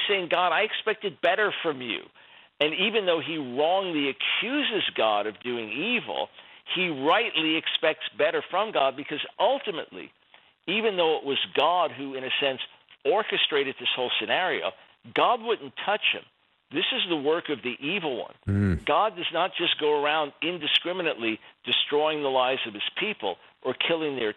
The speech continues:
Speaker 1: children. So there's even that lesson to see as well. But that to me is,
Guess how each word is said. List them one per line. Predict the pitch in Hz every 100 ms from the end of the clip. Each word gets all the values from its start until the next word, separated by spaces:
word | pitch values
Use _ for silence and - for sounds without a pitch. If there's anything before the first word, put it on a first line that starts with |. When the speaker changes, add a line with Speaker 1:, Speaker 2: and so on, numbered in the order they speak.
| -
Speaker 1:
children. | 214 240 165 104 - _ - _ -
So | 165 165 151
there's | 147 151 185
even | 208 170 120
that | 147 196 202
lesson | 135 135 151 160 156 123 113 - _ -
to | 127 -
see | 165 160
as | 117 -
well. | 117 147 123 87 - _ _ -
But | 120
that | 123 202 233 -
to |
me | 180 147
is, | 131